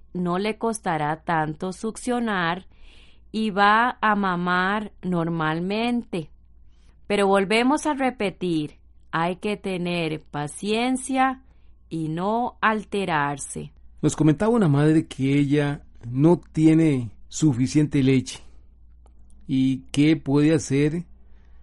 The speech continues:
Speaker 2: para aumentar esa producción de leche?
Speaker 1: La cantidad de leche puede variar según el estímulo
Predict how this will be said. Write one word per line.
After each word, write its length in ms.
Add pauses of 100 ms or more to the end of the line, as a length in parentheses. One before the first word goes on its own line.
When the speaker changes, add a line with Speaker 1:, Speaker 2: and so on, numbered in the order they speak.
(100)
Speaker 2:
para 480 (100)
aumentar 600
esa 160
producción 380
de 100
leche? 420 (220)
Speaker 1:
La 140
cantidad 600
de 160
leche 800 (140)
puede 340
variar 680 (340)
según 520
el 140
estímulo 880